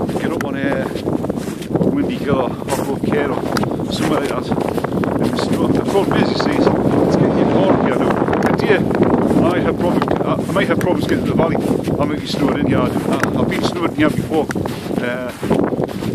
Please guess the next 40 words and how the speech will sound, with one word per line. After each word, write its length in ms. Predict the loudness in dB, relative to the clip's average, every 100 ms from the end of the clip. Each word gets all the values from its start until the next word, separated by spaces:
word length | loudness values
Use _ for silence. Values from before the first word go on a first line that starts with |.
| -4 -2
and 100 | 0 0
unfortunately, 460 | 2 0 0 -2
last 240 | -2 -2 0
time, 200 | 0 0 -2 -2 -2 -2 -2 -4 -4 -6 -6 -4
I 40 | -2
hadn't 180 | -2
brought 120 | -2 -4
any 100 | -4
spare 300 | -4 -2 0
beer 200 | 2 2
with 220 | 0 -2
us, 60 | -2
but 880 | -4 -6 -6 -6 -4 -4 -4 -4
I 20 | -6
brought 160 | -6 -6
spare 260 | 0 0
beer 180 | 2 0
this 180 | -2 -4
time. 280 | -2 0 -2
Uh, 1300 | -2 -2 -2 -2 -2 -2 -2 -4 -6 -2 0 0 -2
I've 80 | 0
got 100 | 0
a 80 | 0
little 120 | 0
bit 80 | 0
of 80 | 0
food, 220 | -2 -2
we'll 100 | -2
probably, 240 | -2 0
we'll 460 | 0 -2 -4 -4 0
probably 240 | 0 2
survive. 420 | 0 -2 0 0 -2 -4 -2 -2 0
I 80 | 0
don't 120 | 0
know 200 | 2 2
how 60 | 2
Jamie 340 | 0 0 0
and 100 | 0
his 100 | 0
mate, 340 | 0 0 -2